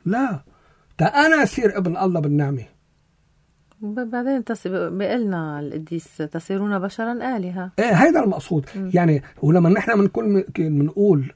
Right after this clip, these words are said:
Speaker 1: لما نحن منقول كلمة ابن، مش معناتها الله تجوز وجاب ولد. يعني مثل، آه، الابن هي بتعني بالفيزيك، عم بحكي علم هلا، بتعني الجوهر.
Speaker 2: ما
Speaker 1: يعني
Speaker 2: نحن كمان أبناء الله.
Speaker 1: إيه، يعني أعطيك إكزام-، بس نحن مش مثل الجوهر.
Speaker 2: صحيح.
Speaker 1: إيه، نحن بالتبني.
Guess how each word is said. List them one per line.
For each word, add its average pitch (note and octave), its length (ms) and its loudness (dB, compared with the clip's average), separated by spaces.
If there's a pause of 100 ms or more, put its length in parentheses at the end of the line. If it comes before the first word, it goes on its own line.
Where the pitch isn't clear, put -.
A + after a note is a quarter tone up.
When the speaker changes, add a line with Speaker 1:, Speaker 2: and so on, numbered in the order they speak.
Speaker 1:
لما C#3 200 0
نحن E3 260 0
منقول D3 360 -2
كلمة D3+ 300 0 (180)
ابن، D3+ 320 4 (600)
مش F#3 160 0
معناتها G3+ 340 0
الله F#3 160 2
تجوز D#3 400 2
وجاب C#3 240 2
ولد. C#3 240 -2 (600)
يعني C3+ 220 2
مثل، F#3 340 4
آه، D3 260 -2
الابن F#3+ 400 2
هي F#3 140 4
بتعني F3+ 380 0
بالفيزيك، D#3 600 0
عم B2+ 80 -6
بحكي D#3 220 -6
علم D3+ 280 -2
هلا، B2+ 280 -6 (160)
بتعني F3 260 0
الجوهر. D3 480 4 (320)
Speaker 2:
ما A#3 60 -4
Speaker 1:
يعني D4 60 0
Speaker 2:
نحن C#4 180 0
كمان C#4 260 2
أبناء F#3 280 -2
الله. F#3+ 300 -4 (540)
Speaker 1:
إيه، D3 200 0
يعني C#3 160 2
أعطيك - 320 -6
إكزام-، D3+ 320 -2
بس D3 180 -4
نحن F#3+ 180 2
مش A#3 240 2
مثل F#3+ 200 2
الجوهر. C#3+ 560 4
Speaker 2:
صحيح. A3 460 -6 (140)
Speaker 1:
إيه، D#3+ 100 4
نحن F3 280 0
بالتبني. E3+ 580 2